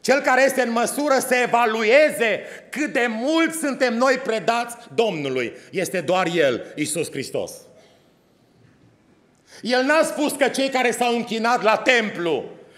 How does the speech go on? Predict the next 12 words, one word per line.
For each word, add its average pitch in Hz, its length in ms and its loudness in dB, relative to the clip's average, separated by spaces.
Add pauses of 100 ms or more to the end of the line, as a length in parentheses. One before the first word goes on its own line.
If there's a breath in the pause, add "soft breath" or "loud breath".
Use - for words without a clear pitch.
(100)
și - 160 2
au 233 200 4
dat 254 220 4
din 233 220 -4
belșugul 226 600 -2
lor, 220 440 0
n-, 208 300 -8
n-, 233 340 -10
au 190 160 2
făcut 208 300 -2
ceva 175 220 2
rău. 147 360 0